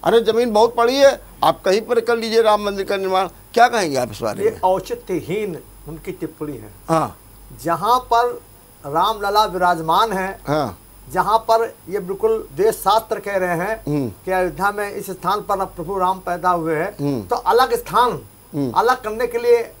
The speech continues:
Speaker 2: सवाल ही कहाँ उठता है?
Speaker 1: हम्म।
Speaker 2: अब हजरत मोहम्मद साहब हैं,
Speaker 1: हम्म।
Speaker 2: सऊदी अरब में उनका जन्म हुआ।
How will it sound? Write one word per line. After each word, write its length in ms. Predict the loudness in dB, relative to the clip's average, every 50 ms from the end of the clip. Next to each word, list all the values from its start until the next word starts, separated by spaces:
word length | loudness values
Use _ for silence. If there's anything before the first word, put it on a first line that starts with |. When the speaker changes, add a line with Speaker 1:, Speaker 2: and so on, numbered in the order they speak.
| -20 -20 -20 -20 -8 -2
Speaker 2:
सवाल 200 | 0 0 2 0
ही 60 | -2
कहाँ 160 | -4 -2 0
उठता 260 | 0 -2 -2 -2 -2 -2
है? 80 | -2 -4 -4
Speaker 1:
हम्म। 220 | -2 -2 0 0 -2
Speaker 2:
अब 140 | 0 0
हजरत 320 | 0 0 2 0 0 2 2
मोहम्मद 320 | 2 2 2 2 0 0
साहब 280 | 4 4 4 4 4 0
हैं, 160 | -6 -12 -12 -14 -10 -6
Speaker 1:
हम्म। 200 | -4 -4 -4 -6 -10 -16 -20 -20 -18 -2 0
Speaker 2:
सऊदी 260 | 2 2 2 2 2
अरब 220 | 2 4 4 2
में 300 | 0 -2 -4 -4 -4 -6 -10 -20 -20 -16 -14
उनका 220 | -8 -2 -2 -2
जन्म 280 | 0 -2 -4 -4 -4 -2
हुआ। 300 | 0 0 0 0 -2